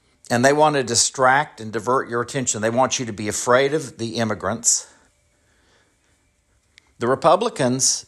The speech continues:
haven't come to the table to try to work with the Democrats to work on an immigration policy that will work for everyone. They won't do it. Their solution is to build a wall.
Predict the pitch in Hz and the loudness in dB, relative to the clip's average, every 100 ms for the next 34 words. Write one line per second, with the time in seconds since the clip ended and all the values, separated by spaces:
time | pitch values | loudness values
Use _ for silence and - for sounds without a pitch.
0 | - 139 131 127 131 - 139 127 113 107 | -8 0 0 0 -8 -6 -4 -4 -6 -4
1 | 147 143 120 113 104 - - 135 127 113 | -2 0 2 0 -2 -14 -4 2 2 2
2 | 123 135 - - - 123 139 123 113 117 | -2 -2 -8 -10 -6 -4 -2 0 0 0
3 | - - - - 135 123 131 160 - - | -4 -6 -20 -8 -6 0 2 2 0 -4
4 | 117 110 104 107 107 _ _ _ - 120 | 0 2 0 -6 -14 _ _ _ -10 -6
5 | 131 139 127 131 139 123 101 117 104 107 | -2 -2 2 2 0 -6 -2 2 4 2
6 | - 110 110 110 110 110 131 160 - 92 | 0 -2 -2 0 0 2 2 0 -8 -6
7 | 87 87 80 80 76 80 _ _ _ _ | -6 -6 -8 -8 -10 -18 _ _ _ _
8 | _ _ _ _ _ _ _ - 135 139 | _ _ _ _ _ _ _ -2 0 0
9 | 117 143 131 - - - _ _ _ _ | 0 0 -2 -6 -18 -20 _ _ _ _
10 | _ _ _ _ _ _ _ _ _ _ | _ _ _ _ _ _ _ _ _ _
11 | - 139 - 151 147 143 147 127 - 120 | 2 4 4 4 2 0 -2 -4 0 2
12 | 123 120 147 170 80 | 2 2 0 0 -2